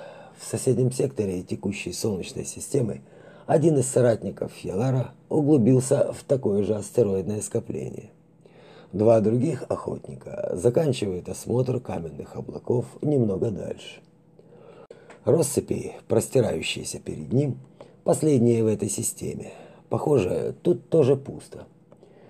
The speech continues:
Через четверть часа будет ясно точно, ибо к тому моменту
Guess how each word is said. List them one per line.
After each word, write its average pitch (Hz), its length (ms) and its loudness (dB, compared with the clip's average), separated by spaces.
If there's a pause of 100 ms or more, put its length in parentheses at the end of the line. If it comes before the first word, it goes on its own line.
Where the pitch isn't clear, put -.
(160)
Через 113 220 2
четверть 127 400 4
часа - 380 0 (240)
будет 147 400 2
ясно 110 400 0
точно, - 520 -8 (460)
ибо 104 360 2
к - 60 -18
тому 104 280 -2
моменту 127 540 0